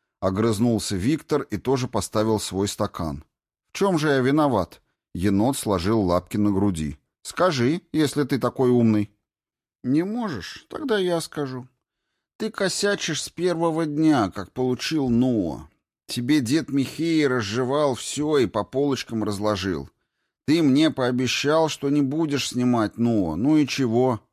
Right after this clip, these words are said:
Подумаешь, Настю он потерял. Да ты три месяца назад знать её не знал. А что ты сделал, чтобы её вернуть? Сидит он тут, неделю жрёт водку и жалеет себя.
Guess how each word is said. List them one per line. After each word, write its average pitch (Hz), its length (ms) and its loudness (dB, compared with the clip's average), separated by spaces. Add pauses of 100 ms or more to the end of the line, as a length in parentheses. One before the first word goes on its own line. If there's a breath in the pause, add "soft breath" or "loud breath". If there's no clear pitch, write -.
(120)
Подумаешь, 113 680 0
Настю 123 440 -2
он 98 140 -2
потерял. 101 580 -4 (520)
Да 131 120 2
ты 202 160 2
три 214 180 -2
месяца 190 480 -2
назад 175 400 2
знать 143 380 0
её 110 160 0
не 113 180 2
знал. 98 380 -2 (300)
А 143 140 0
что 202 220 2
ты 175 140 -2
сделал, 160 400 2
чтобы 147 300 -2
её 147 140 4
вернуть? 135 600 2 (160)
Сидит 143 480 -2
он 135 160 0
тут, 117 220 -2
неделю 127 480 2
жрёт 123 340 0
водку 127 460 0
и 113 40 0
жалеет 123 500 0
себя. 98 460 -2